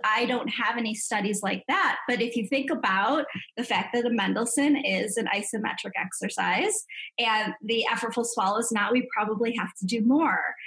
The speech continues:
So again, we'll take this over to P T or we'll take this over to the gym where I'm doing crunches versus planks. I have to do a lot more crunches if I want the same results as doing planks that I hold for thirty seconds or hold for a minute.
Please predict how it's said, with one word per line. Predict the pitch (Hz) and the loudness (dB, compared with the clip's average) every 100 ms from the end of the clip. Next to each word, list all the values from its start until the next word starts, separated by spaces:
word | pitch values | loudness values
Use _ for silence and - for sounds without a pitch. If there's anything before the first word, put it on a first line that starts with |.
| - - | -14 -8
So | - 247 233 226 | -2 0 2 2
again, | 214 226 262 | 2 2 2
we'll | 269 262 | 2 2
take | 277 254 | 2 2
this | 262 | 2
over | 262 240 | 2 2
to | 233 | 0
P | 233 240 | 0 0
T | - 285 | 2 2
or | 262 | 4
we'll | 226 | 2
take | 220 240 - | 0 0 0
this | 269 | 0
over | 240 220 214 | 2 0 0
to | 214 | -2
the | 190 | -2
gym | 190 - 339 311 294 | -2 2 2 6 6
where | 254 220 220 - | 6 4 0 0
I'm | 226 254 | 4 6
doing | 247 247 240 - | 6 4 2 2
crunches | 277 285 269 220 208 | 4 4 4 2 0
versus | 208 - 190 - | -2 -2 -4 0
planks. | 285 196 185 - | 0 0 -2 -2
I | 311 | -2
have | 349 | -2
to | 247 | 0
do | 277 | 2
a | |
lot | 226 220 226 254 - | 4 4 4 4 2
more | 247 226 226 | 2 2 0
crunches | - 320 349 202 185 233 - | 0 0 2 2 2 -2 -2
if | 226 | -2
I | 220 | 2
want | 220 214 - | 2 0 -4
the | |
same | 190 240 240 233 | -2 2 2 2
results | 214 208 247 240 233 - - - - - | 2 2 2 2 0 -4 -10 -12 -10 -4
as | 208 196 196 190 - 196 | 0 2 2 -2 -4 -2
doing | 185 233 226 214 | 2 4 4 2
planks | - 254 254 - | 0 2 2 0
that | 226 | -2
I | 202 | 0
hold | 208 214 196 | 0 -2 -2
for | 214 | -4
thirty | 190 190 220 | 0 0 -2
seconds | - - 196 196 | -2 -4 -2 -4
or | - 196 | -6 -8
hold | - - | -10 -10
for | 202 | -4
a | 208 | 2
minute. | 302 214 | 4 2